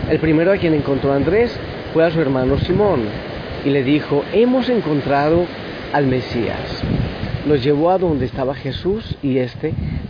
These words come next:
fijando en él la mirada, le dijo: "Tú eres Simón, hijo de Juan, tú te llamarás Cefas", que significa Pedro, es decir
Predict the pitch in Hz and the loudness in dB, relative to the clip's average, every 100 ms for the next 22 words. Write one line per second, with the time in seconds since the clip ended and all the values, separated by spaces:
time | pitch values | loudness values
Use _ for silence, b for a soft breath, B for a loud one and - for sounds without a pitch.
0 | - 139 151 139 139 127 123 120 135 156 | -4 -2 0 0 0 0 0 2 2 2
1 | 151 139 135 123 123 127 139 143 147 170 | 2 0 0 -2 -2 -2 -2 -2 -2 -4
2 | - 110 B B B - 139 127 123 120 | -4 -6 B B B -2 0 2 0 -2
3 | 135 127 147 139 110 - 139 131 131 135 | 0 0 2 0 -2 -4 -6 -2 -2 -2
4 | - 123 110 110 - - - - - 160 | 0 0 0 -2 -4 -8 -8 -10 -4 -2
5 | 170 190 185 151 143 156 165 - - - | 2 4 4 2 4 2 2 -2 -10 -4
6 | 214 226 - 117 113 - - - - - | -2 -2 -4 -4 -6 -6 -8 -8 -12 -12
7 | - - - - - - - 156 143 139 | -10 -8 -6 -6 -6 -4 -2 -2 0 0
8 | 131 135 139 143 131 110 - - 185 151 | 2 0 0 0 0 -2 -6 0 0 2
9 | 120 127 117 131 147 175 | 2 0 0 -2 2 2